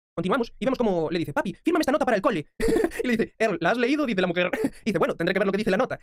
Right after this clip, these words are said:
Y continúa y dice, "Disculpe a Charlene Sinclair por no hacer los deberes, pero no tiene suficiente inteligencia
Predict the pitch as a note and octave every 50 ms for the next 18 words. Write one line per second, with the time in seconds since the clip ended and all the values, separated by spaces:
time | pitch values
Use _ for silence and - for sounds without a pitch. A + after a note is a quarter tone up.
0 | _ - - F3+ E3+ G3+ G3 E3 D3 - - - G3+ A3+ - D#4 E4 B3 - B3+
1 | B3 - A3+ G3 G#3 F#3+ B3 B3+ G3+ F#3+ F#3 B3 A#3+ A3+ G3 B3 C#4+ D4+ C#4 B3+
2 | G3+ G#3+ A#3 C#3 - - _ _ - F#3+ G3+ E4+ F4+ F#4+ D4+ F#3+ F#3 - A4+ G#4
3 | F#3+ - G4 A#3+ F#3 E3 D3+ - D#3+ E3